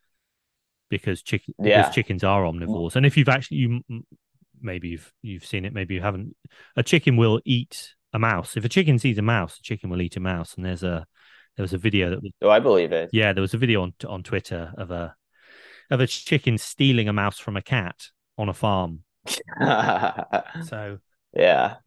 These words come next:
Speaker 1: so yeah, it's definitely, you can
Speaker 2: No,
Speaker 1: definitely do a
Speaker 2: and
Speaker 1: lot with the, you can do a lot with a small amount of land, and that does include keeping livestock. But yes, you do have to cut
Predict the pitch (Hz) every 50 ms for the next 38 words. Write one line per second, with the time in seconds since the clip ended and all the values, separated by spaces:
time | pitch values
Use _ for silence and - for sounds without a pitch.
0 | _ _ _ - 120 120 123 120 120 - - 170 - - 156 - 131 123 123 131
1 | 127 - 131 123 156 143 110 104 104 101 101 107 - 107 107 104 101 107 110 110
2 | - - 101 - 101 98 120 143 131 - - 131 151 143 131 127 127 131 127 -
3 | - 127 110 95 110 - - - 113 107 98 95 92 90 92 90 - - 92 101
4 | 95 92 92 98 95 104 104 110 120 - 113 107 - - 95 92 85 - - 92
5 | 87 - - - 101 92 - - 90 87 85 85 90 90 87 85 80 - - -
6 | 80 82 - - _ - 110 - - - - _ _ 117 98 - - - 110 104
7 | 95 123 113 95 104 101 - - 117 - - 127 -